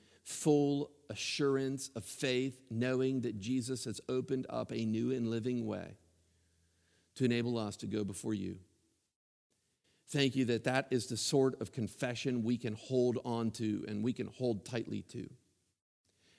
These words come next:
And thank you, dear Father, that as well, uh,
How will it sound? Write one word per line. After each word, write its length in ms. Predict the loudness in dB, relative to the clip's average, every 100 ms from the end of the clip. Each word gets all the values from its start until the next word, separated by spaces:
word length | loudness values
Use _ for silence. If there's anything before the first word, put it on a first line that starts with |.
| -6
And 120 | 2
thank 200 | 4 4
you, 100 | 2
dear 120 | 2
Father, 480 | 0 -2 -2 -2 0
that 220 | 0 0
as 180 | -2 -2
well, 480 | 0 0 0 -2 -4
uh, 180 | -4